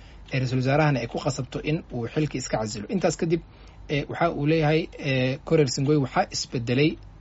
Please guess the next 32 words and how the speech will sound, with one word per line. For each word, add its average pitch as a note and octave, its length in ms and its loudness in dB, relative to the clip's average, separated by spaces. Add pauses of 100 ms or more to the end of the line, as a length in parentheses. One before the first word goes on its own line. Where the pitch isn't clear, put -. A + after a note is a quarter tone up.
ee, C#3 120 0
gudaha C#3 360 2
dalka C#3+ 340 0
maamulkii C3 440 2
ka - 100 -4
jiray. A2 220 -4
Macnaha C#3+ 280 0
hadda D3 220 2
waxaa C#3 220 0
jirta, C#3+ 260 -2
ayuu B2+ 200 2
leeyahay, B2+ 280 4
fawdo B2+ 460 -2
iyo B2+ 260 -4
qas, E3 160 -2 (520)
wax D3+ 180 0
sharci E3 320 -2
ah D#3+ 120 0
iyo B2+ 200 -6
kala B2 180 -2
dambeynna B2 480 2
ma B2 120 0
jiro. G#2+ 220 -8 (460)
Wuxuu F#3 240 4
yidhi F#3 380 4
ilaa E3+ 360 4
iyo D3+ 360 4 (500)
ay C#3+ 160 2 (100)
ka G3 120 -2
soo E3+ 220 0
laabanayso C3+ 800 2 (380)
maamul C#3+ 440 4